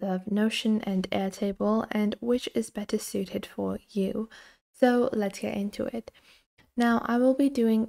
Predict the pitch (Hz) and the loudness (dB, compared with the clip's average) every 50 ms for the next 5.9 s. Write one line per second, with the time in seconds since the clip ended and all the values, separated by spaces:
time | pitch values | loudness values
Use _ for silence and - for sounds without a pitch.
0 | - 220 208 202 196 196 196 202 - - - _ - 254 277 277 - 311 - - | 0 -2 0 0 0 0 0 -2 -4 -8 -6 _ 2 4 4 4 0 -4 -2 -2
1 | 311 285 277 240 214 208 208 202 202 208 202 202 202 - - 208 202 202 - 196 | -4 -2 -2 -2 0 0 0 -2 -2 -2 -2 0 0 -2 -2 -4 -4 -2 -2 -2
2 | 196 196 - 202 214 208 - 214 208 - - 214 202 202 - - 202 202 208 - | -2 0 0 -2 -2 0 -2 -4 -4 -2 0 0 0 0 0 0 0 0 0 -2
3 | - - 214 - - - 233 226 226 220 214 214 214 - 226 214 208 - 196 190 | -4 -4 -4 -2 0 2 2 2 2 2 0 -2 -2 0 -2 -2 0 0 -2 -2
4 | 190 190 - 196 196 - - 208 202 202 196 202 190 190 196 196 185 - - - | -4 -4 -4 -6 -6 -4 -6 -8 -8 -6 -4 -4 -2 -2 -2 -4 -6 -6 -6 -6
5 | 202 208 - - - - - 208 - - 214 220 - - - 208 214 220 | -6 -6 -8 -12 -12 -10 -10 -10 -8 -8 -10 -8 -6 -6 -4 -4 -6 -8